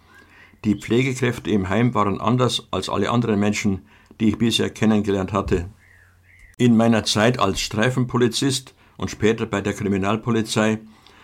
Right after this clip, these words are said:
hatte ich mit Angehörigen aller sozialen Schichten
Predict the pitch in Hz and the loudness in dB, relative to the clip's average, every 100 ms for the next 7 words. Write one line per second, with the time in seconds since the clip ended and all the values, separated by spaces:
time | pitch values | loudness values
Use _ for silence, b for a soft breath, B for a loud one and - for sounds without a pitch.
0 | B - 110 117 117 107 - 110 123 113 | B -6 -4 -2 0 0 0 -2 0 2
1 | 113 113 104 - 113 117 104 - 107 101 | 2 0 -2 -2 -2 -2 -4 -2 0 0
2 | 98 131 127 - 120 | 0 0 0 0 0